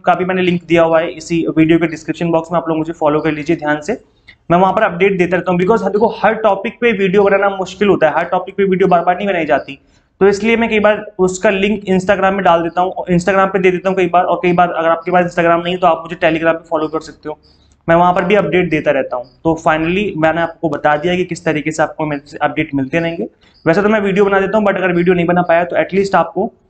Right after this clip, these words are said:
Instagram या Telegram के through information मिलती रहती है। गाइस, आपके मन में कोई भी डाउट है तो आप मुझे, अ, पूछ लेना comment करके, definitely मैं आपकी reply करके आपकी help कर दूंगा।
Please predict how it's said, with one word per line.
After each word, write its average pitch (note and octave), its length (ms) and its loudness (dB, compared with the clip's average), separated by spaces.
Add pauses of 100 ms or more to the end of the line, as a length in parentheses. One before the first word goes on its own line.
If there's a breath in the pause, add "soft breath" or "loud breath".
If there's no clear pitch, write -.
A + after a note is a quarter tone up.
(380 soft breath)
Instagram F3+ 320 2
या G3 160 2
Telegram F3 360 0
के E3 60 -4
through F3+ 260 0
information E3+ 420 -2
मिलती D3 260 2
रहती C3 280 -4
है। C3 60 -10 (500)
गाइस, F#3+ 200 2
आपके G#3+ 200 0
मन G#3+ 100 2
में A3 160 0
कोई F#3+ 160 4
भी G#3 100 0
डाउट G3 200 2
है G3 60 -6
तो G3+ 60 2
आप F#3+ 120 2
मुझे, F#3 440 0
अ, D#3+ 40 2
पूछ F#3+ 360 0
लेना G3 180 2
comment F3 360 0
करके, F3+ 260 -2
definitely F3 500 -2
मैं E3+ 80 0
आपकी E3 160 -4
reply D#3 240 -2
करके D#3 240 -4
आपकी D3+ 200 -4
help C#3 280 -4
कर B2+ 60 -4
दूंगा। B2+ 320 -12